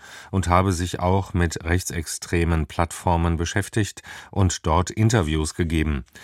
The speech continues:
Der Rückschluss, dass die Tat politisch motiviert gewesen sei,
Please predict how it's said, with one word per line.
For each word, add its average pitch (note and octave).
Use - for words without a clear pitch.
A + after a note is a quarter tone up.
Der F2
Rückschluss, A#2+
dass D#2+
die E2
Tat D#2+
politisch F2+
motiviert D#2
gewesen E2+
sei, F2+